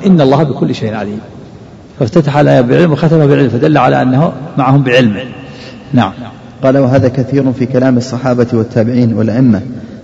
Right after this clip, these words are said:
Speaker 2: أثبتوا ما أثبته الله في كتابه وعلى لسان رسوله صلى الله عليه وسلم على الحقيقة، على ما يليق بجلال الله وعظمته، ونفوا عنه مشابهة المخلوقين، ولم يمثلوا ولم يكيفوا،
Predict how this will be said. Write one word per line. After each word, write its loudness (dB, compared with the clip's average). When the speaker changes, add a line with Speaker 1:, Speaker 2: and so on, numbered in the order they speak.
Speaker 2:
أثبتوا 0
ما 2
أثبته -2
الله 2
في 0
كتابه 0
وعلى 4
لسان 4
رسوله 2
صلى -4
الله -2
عليه 2
وسلم 2
على -2
الحقيقة، -2
على 4
ما 4
يليق 4
بجلال 4
الله 4
وعظمته، 0
ونفوا 2
عنه 2
مشابهة 2
المخلوقين، 0
ولم 4
يمثلوا 2
ولم 4
يكيفوا، 0